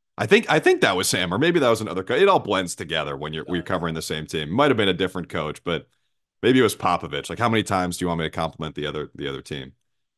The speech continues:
So everybody knows that the Celtics are loaded, and, and in terms of how the team has evolved, I actually think it's a little bit, it's kind of the opposite of the Pacers. Like, I think the Celtics, they've had some stretches this year where the offense has been insane.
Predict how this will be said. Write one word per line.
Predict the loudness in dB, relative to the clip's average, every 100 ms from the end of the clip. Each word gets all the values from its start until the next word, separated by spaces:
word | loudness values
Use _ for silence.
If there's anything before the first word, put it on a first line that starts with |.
| _
So | 0 4 6 6 2 _ _ _ -2
everybody | 2 4 4
knows | 4 4 4 0
that | -4 -4
the | -6
Celtics | -4 -4 -4 -4
are | -2
loaded, | 2 2 2 0
and, | -2 -4
and | -4 -6 -6
in | -6
terms | -2 -2 -2
of | -4 -6 _
how | -4 -2
the | -2
team | -4 -4 -2
has | -2 -4 -6
evolved, | -6 0 2 4 2
I | -2
actually | -2 -4
think | -2 -4 -6 _ _ _ _ _ _
it's | 0 4
a |
little | 4 6
bit, | 6 4 2 _ _
it's | -6
kind | -4 0
of |
the | 2
opposite | 0 0 -4
of | -4
the |
Pacers. | -4 -4 -4 -6 -4
Like, | -2
I | -2
think | -2 -2
the |
Celtics, | -2 0 0 -2 -4 -8 -12 _
they've | 0 2
had | 2 2
some | -2 -6
stretches | -8 -2 -2 0 -6 -4
this | -6 -4
year | -4 -4
where | -4 -4
the | 0
offense | 0 0 -2 -8
has | -6
been | -6 -6
insane. | -6 -6 -6 -8 -12